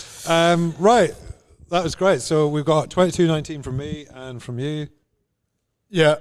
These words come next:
Speaker 1: Twenty.
Speaker 2: uh, it was twenty-four twenty-two, was it? Yeah.
Speaker 1: Yeah. Uh,
Speaker 2: So basically, Scotland are gonna win.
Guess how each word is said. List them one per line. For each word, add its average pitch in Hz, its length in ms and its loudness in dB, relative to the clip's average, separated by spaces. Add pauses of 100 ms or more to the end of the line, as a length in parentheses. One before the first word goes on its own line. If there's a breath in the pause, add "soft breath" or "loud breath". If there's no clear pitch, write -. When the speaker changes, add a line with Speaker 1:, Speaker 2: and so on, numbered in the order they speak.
(120)
Speaker 1:
Twenty. 143 220 0
Speaker 2:
uh, 143 40 2
it - 40 2
was 131 120 0
twenty-four 143 360 2
twenty-two, 131 460 -4 (220)
was 120 100 -16
it? 143 120 -16
Yeah. 123 80 -16 (120)
Speaker 1:
Yeah. 120 580 -2
Uh, 160 260 4
Speaker 2:
So 160 120 6
basically, 151 540 0
Scotland 127 320 -2
are - 20 -4
gonna 117 140 0
win. 113 200 -6